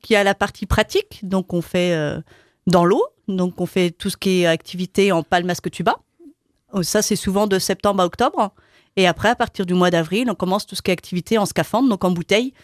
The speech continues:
Donc là, vraiment sous l'eau. Et pendant l'hiver, on est en tout ce qui est partie théorique.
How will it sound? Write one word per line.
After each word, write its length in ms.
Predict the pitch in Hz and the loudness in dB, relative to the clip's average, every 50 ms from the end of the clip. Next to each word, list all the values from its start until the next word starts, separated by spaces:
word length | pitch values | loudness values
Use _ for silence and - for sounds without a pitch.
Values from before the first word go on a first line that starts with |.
| _ _ _ - | _ _ _ -2
Donc 160 | 180 175 - | -2 0 2
là, 80 | 202 196 | 0 0
vraiment 280 | 196 202 185 196 202 | 0 0 0 0 -2
sous 180 | 196 - - 196 | -2 -4 -6 -4
l'eau. 180 | 160 147 147 - _ - | -4 -4 -4 -6 _ -6
Et 100 | 175 165 | -6 -4
pendant 260 | - - 196 202 202 | -2 0 0 2 2
l'hiver, 400 | 196 185 180 165 180 196 240 262 247 | 2 0 0 2 2 2 2 2 0
on 100 | 214 185 | -2 -2
est 80 | 180 185 | -2 -2
en 100 | 180 175 | -2 -2
tout 160 | 165 - - | -4 -6 -8
ce 60 | 214 | -6
qui 100 | - - | -2 -2
est 40 | 196 | -4
partie 360 | - - 175 - - - 190 | -2 -4 -6 -6 -6 -8 -6
théorique. 580 | - - 226 220 208 185 247 294 _ - - _ | 0 2 4 4 4 2 0 -6 _ -14 -20 _